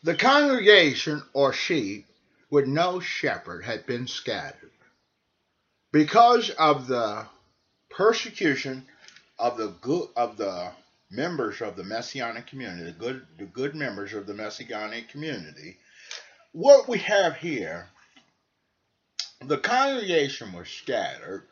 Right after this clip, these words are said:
because of the persecution of the Messianic community.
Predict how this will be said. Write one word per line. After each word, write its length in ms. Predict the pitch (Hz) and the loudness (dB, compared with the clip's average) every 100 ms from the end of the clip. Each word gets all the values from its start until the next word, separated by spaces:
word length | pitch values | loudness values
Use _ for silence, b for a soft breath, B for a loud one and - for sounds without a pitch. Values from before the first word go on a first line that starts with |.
| B B B B B - | B B B B B -4
because 720 | 151 147 - 190 196 180 151 143 | 0 0 2 4 4 2 -2 -8
of 160 | 131 127 | -8 -8
the 100 | 117 | -10
persecution 840 | - 156 143 131 - 139 - 107 | -6 -6 -6 -12 -8 -8 -8 -12
of 100 | 107 | -12
the 80 | 98 | -12
Messianic 560 | 95 98 - 95 87 82 | -10 -12 -10 -10 -10 -12
community. 380 | 98 107 92 | -16 -14 -14